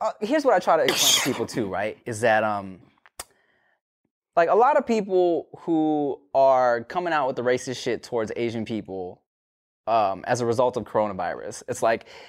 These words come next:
these are people who not only did they not probably have a lot of Asian friends before or around Asian people, or, like, they did not fuck with Asian people,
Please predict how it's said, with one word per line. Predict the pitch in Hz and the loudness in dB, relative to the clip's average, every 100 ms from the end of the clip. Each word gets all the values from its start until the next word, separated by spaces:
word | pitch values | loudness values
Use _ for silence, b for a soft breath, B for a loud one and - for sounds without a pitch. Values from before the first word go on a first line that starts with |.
| B | B
these | 214 247 | 0 2
are | 233 | 2
people | 208 196 175 160 | 2 0 2 0
who | 160 143 139 127 120 110 107 _ _ _ _ _ _ _ _ _ _ _ _ - | 2 2 2 0 -2 -6 -16 _ _ _ _ _ _ _ _ _ _ _ _ -2
not | 160 196 170 | 2 2 2
only | 185 175 | 2 2
did | 156 139 | 2 2
they | 143 | 2
not | 135 127 139 165 175 - _ _ _ _ _ _ 605 508 _ _ _ _ _ - - | 2 0 0 0 -2 -6 _ _ _ _ _ _ _ _ _ _ _ _ _ -20 -4
probably | 170 160 160 156 156 156 | 0 2 0 0 0 2
have | 147 147 147 156 135 - | 0 2 2 2 -2 -6
a | 135 | 2
lot | 143 151 | 4 4
of | |
Asian | 143 160 165 | 4 2 -2
friends | 156 156 151 156 | -2 0 0 -2
before | 151 151 131 | -4 0 2
or | 120 123 120 | 2 2 4
around | 127 147 139 | 2 2 2
Asian | 135 123 | 0 0
people, | 123 117 120 | -6 -4 -4
or, | 110 113 | -2 -2
like, | 110 110 101 | -2 -4 -4
they | 113 | -6
did | 107 104 131 | -4 -2 0
not | 143 160 | 0 0
fuck | 160 143 | -2 0
with | 123 | 0
Asian | 117 113 | 0 -4
people, | 120 113 117 | -4 0 0